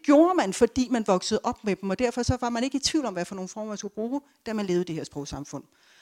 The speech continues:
Og hvis man går endnu et skridt tilbage, til ældre middeldans, som er sådan cirka elleve hundrede til tretten hundrede og halvtreds, så var der en form for, øh, første person. Altså, jeg har, jeg have, jeg kan ikke engang gøre det rigtigt. Jeg have,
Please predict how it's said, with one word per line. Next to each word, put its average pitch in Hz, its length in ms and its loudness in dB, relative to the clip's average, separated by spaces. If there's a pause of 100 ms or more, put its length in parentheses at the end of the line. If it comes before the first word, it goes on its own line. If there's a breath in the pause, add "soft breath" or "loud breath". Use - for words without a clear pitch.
(320 soft breath)
Og 208 80 -6
hvis 214 140 -4
man 233 100 -4
går - 200 -6
endnu 254 380 4
et 262 60 -4
skridt - 240 -6
tilbage, 202 500 -4 (400 soft breath)
til 226 140 -8
ældre 196 220 0
middeldans, 262 420 0
som 208 200 -4
er 180 100 -4
sådan 196 160 -6
cirka 196 360 -4
elleve 196 220 -2
hundrede 202 260 -4
til 185 120 -6
tretten 175 260 -6
hundrede 170 160 -4
og - 20 -2
halvtreds, 220 340 -6 (280 soft breath)
så - 180 -4
var 240 160 -2
der 147 140 -6 (300)
en 294 260 -6
form 262 280 -4
for, 185 380 -4 (440 soft breath)
øh, 180 140 -2
første 254 320 -2
person. 240 460 -8
Altså, 196 200 -4 (140)
jeg 285 280 0 (520)
har, - 380 -14 (120)
jeg 240 300 -4
have, 220 180 -2
jeg 151 380 -10
kan 165 80 -12
ikke - 0 -
engang 185 260 -12
gøre 170 140 -8
det 175 80 -14
rigtigt. 160 300 -12 (340)
Jeg 226 200 -4
have, 208 280 2